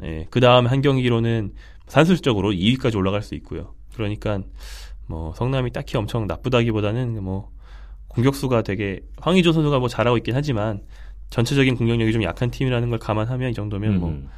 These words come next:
Speaker 1: 잘하고 있다 생각됩니다.
Speaker 2: 그렇습니다. 수원은 이로써 이제 서울을 승점 일 점 차로 제치고 이제 이 위를 수성을 하게 됐습니다.
Speaker 1: 네.
Speaker 2: 네, 이제 챌린지 십육 라운드를 알아볼게요. 먼저 상주와 충주의 경기인데,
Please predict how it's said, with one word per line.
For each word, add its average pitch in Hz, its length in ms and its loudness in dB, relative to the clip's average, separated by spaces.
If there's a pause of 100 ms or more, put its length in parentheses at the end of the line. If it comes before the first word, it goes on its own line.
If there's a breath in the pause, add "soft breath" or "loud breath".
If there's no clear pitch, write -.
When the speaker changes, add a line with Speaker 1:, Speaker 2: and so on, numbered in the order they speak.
(160 soft breath)
Speaker 1:
잘하고 110 320 -2
있다 - 300 -10 (320)
생각됩니다. 85 520 -6
Speaker 2:
그렇습니다. - 80 -16 (580 soft breath)
수원은 160 320 4
이로써 147 420 8
이제 123 560 8
서울을 180 560 8 (180)
승점 165 320 0
일 139 120 4
점 240 200 6
차로 175 320 6
제치고 135 380 0
이제 135 140 2
이 92 160 2
위를 127 300 4
수성을 104 580 -2
하게 104 240 -4
됐습니다. - 540 -4 (360 loud breath)
Speaker 1:
네. 95 260 -6
Speaker 2:
네, 131 160 4
이제 139 120 6
챌린지 220 400 6
십육 233 340 6
라운드를 123 480 8
알아볼게요. 98 800 6
먼저 90 240 2
상주와 190 640 6
충주의 180 380 2
경기인데, 101 460 2